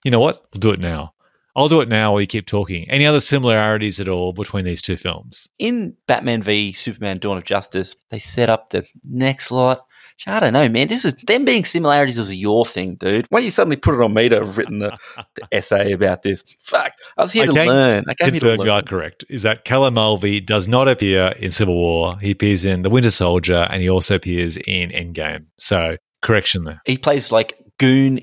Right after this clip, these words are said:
Speaker 2: in Lit.
Speaker 1: Yes.
Speaker 2: Is this correct?
Speaker 1: Well, Hydra goon. Spoilers.
Speaker 2: Like, lead
Speaker 1: He
Speaker 2: goon.
Speaker 1: plays a
Speaker 2: Hy-
Speaker 1: Hydra traitor, but he's working for shield.
Speaker 2: A High Dragoon. Sure.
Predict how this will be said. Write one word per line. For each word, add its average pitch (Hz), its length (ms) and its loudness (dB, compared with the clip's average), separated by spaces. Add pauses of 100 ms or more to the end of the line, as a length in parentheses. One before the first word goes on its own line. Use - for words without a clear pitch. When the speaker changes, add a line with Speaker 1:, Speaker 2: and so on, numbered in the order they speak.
Speaker 2:
in 110 200 -4 (100)
Lit. 92 100 -6
Speaker 1:
Yes. - 520 -2
Speaker 2:
Is 98 80 -12
this 101 120 -8
correct? - 240 -6
Speaker 1:
Well, 120 200 4
Hydra 117 480 0
goon. 87 400 -2
Spoilers. 98 580 2
Speaker 2:
Like, 104 140 -2
lead 139 520 0
Speaker 1:
He 120 60 -4
Speaker 2:
goon. 104 160 2
Speaker 1:
plays 98 420 2
a 104 280 0 (160)
Speaker 2:
Hy- 107 220 2
Speaker 1:
Hydra 113 300 2
traitor, 87 680 -2 (480)
but 104 100 -2
he's 95 100 2
working 95 280 2
for 90 260 -2
shield. 78 520 -4 (340)
Speaker 2:
A 98 80 0
High 117 480 2
Dragoon. 92 720 -4 (240)
Sure. - 260 -10